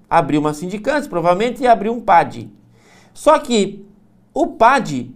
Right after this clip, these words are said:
foi arquivado. Arquivado.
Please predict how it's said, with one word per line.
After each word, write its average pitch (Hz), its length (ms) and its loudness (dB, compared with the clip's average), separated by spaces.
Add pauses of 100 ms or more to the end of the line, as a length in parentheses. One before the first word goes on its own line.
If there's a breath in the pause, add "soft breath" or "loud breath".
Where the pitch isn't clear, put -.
foi 226 240 2
arquivado. 220 640 -2 (1040)
Arquivado. 185 960 0